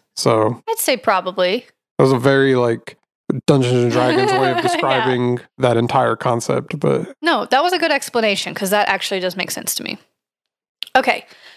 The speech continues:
Speaker 2: Now, I wanna talk about some of the tours that you can go do here now that it's a
Speaker 1: Yup.
Speaker 2: tourist attraction. 'Cause, I mean, like, you know, several of them are the normal types of tours you would expect, but there's a couple of events they offer that made me go, "Hmm,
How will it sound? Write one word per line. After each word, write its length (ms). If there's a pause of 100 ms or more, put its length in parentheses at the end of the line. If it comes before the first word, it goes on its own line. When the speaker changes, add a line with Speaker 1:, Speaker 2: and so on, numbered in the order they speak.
(360)
Speaker 2:
Now, 400 (300)
I 100
wanna 160
talk 320
about 580
some 220
of 80
the 100
tours 560
that 120
you 80
can 120
go 140
do 200
here 280
now 160
that 100
it's 140
a 40
Speaker 1:
Yup. 100
Speaker 2:
tourist 240
attraction. 520 (400)
'Cause, 140
I 60
mean, 160
like, 300 (120)
you 80
know, 80
several 360
of 120
them 160
are 120
the 100
normal 280
types 280
of 80
tours 320
you 80
would 80
expect, 580 (340)
but 120
there's 180
a 60 (100)
couple 320
of 80
events 460
they 140
offer 360
that 140
made 160
me 100
go, 360 (340)
"Hmm, 460